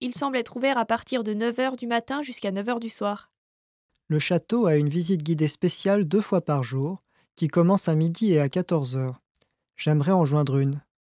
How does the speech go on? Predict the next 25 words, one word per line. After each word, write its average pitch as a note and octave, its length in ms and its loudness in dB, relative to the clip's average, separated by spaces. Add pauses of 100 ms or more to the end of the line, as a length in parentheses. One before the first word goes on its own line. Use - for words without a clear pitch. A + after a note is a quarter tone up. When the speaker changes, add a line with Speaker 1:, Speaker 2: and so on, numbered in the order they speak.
(420)
Speaker 1:
Je G#3+ 120 -2
crois C4+ 240 0
qu'il C4 160 -2
faut G#3+ 140 -4
réserver A3 460 0
cette G#3 200 -2
visite G#3 320 -6
en F#3+ 120 -4
avance. G#3 560 -4
Tu - 120 -14
peux B3 140 0
vérifier D#4+ 400 0
ça C4 180 -2
sur D#4+ 180 -2
Internet ? C4 600 -4 (680)
Speaker 2:
Oui. G3 360 0 (920)
Oh, F#3+ 380 4 (200)
celle - 320 -2
qui - 160 0
commence F#3+ 360 0
à E3+ 80 2
midi E3+ 280 0
est E3+ 100 4
déjà E3+ 280 0
complète. D#3+ 600 -4